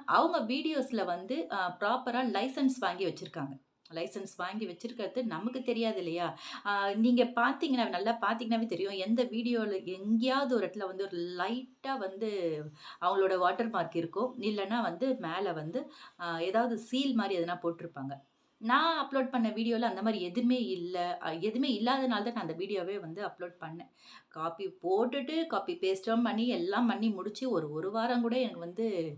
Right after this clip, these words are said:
எதுவுமே தெரியல. ஆ, டாலர் வந்து ஏறிக்கிட்டு தான் இருந்தது. ஆ, மானிட்டேஷனும் வந்து ஆன்ல தான் இருந்தது. திடீர்னு ஒரு நாள் தூங்கி எழுந்து பார்க்கும்போது காப்பிரைட் கிளைம் கொடுத்துட்டு இருப்பாங்களா மூணு வீடியோக்குமே? ரொம்ப பயந்து நானே வந்து டெலீட் பண்ணிட்டேன். இந்த விஷயத்தை நீங்களே யாரும் செஞ்சிடாதீங்க.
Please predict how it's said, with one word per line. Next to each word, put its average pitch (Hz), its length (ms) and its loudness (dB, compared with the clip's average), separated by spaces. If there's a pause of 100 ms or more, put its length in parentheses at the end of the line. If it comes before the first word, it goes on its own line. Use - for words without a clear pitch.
(260)
எதுவுமே 220 360 2
தெரியல. 190 520 0
ஆ, 156 220 -4 (260)
டாலர் 175 360 2
வந்து 185 260 -2
ஏறிக்கிட்டு 175 500 -2
தான் 196 200 0
இருந்தது. 185 480 -4 (300)
ஆ, 180 200 -4
மானிட்டேஷனும் 196 640 -2
வந்து 214 380 -2
ஆன்ல 170 360 2
தான் 185 160 -4
இருந்தது. 151 380 -8 (320)
திடீர்னு 262 440 -2
ஒரு 220 120 -2
நாள் 202 200 -6
தூங்கி 202 220 -4
எழுந்து 185 200 -8
பார்க்கும்போது 165 440 -6 (100)
காப்பிரைட் 190 420 -6
கிளைம் 156 200 -10
கொடுத்துட்டு 165 280 -14
இருப்பாங்களா 151 460 -12
மூணு 151 220 -10
வீடியோக்குமே? 175 640 -8 (420)
ரொம்ப 180 360 0
பயந்து 170 300 -2
நானே 185 400 -2
வந்து 170 240 -4
டெலீட் 165 420 -4
பண்ணிட்டேன். 147 300 -14 (120)
இந்த 214 280 -6
விஷயத்தை 208 400 -4
நீங்களே 214 400 0
யாரும் 160 420 -4
செஞ்சிடாதீங்க. 165 680 -4